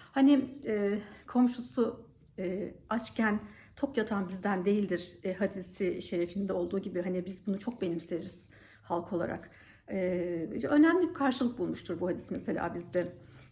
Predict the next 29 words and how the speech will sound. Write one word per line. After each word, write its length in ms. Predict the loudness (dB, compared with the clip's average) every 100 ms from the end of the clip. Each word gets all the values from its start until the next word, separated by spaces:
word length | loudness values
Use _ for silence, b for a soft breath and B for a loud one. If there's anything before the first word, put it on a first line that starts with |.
| -6
E, 260 | -2 -2 0
bu 140 | -4 -4 -2
özellikle 560 | 0 2 2 0 0
örtüşüyor 560 | 0 0 -2 -6 -4 -2
olu-, 240 | -4 -6 -6
e, 180 | -8 -6 -10 -10 -6
lerden 380 | -4 -4 -4 -6 -12 -10
bence. 480 | -6 -4 0 0 0 -2
<laughs> 640 | -2 -2 -8 -18 -16 -6 4
Onun 180 | 8
dışında 400 | 8 8 8 8
Akrep 340 | 6 4 2 4
Burcu 220 | 2 2
teması, 400 | 0 0 -2 0
yöneticisi 460 | 0 0 -4 -6 -4
Mars, 420 | -2 -4 -6 -8
e, 300 | -6 -4 -4
işte, 460 | -6 -10 -4 -2 -2
e, 380 | -2 0 -2 -2
baktığımızda 520 | -8 -6 -6 -6 -2
lider 500 | -2 0 2 4 4
ve 60 | 4
savaşçı 480 | 4 2 0 2 2
olması. 400 | 2 -2 -4 -6 B B B B -2
Yani, 400 | 2 6 4 4 4
e, 540 | 6 6 4 2 0 0
kararlı 600 | 4 6 8 8 6 6
ve 140 | 6
cesur, 560 | 4 2 2 -2 -2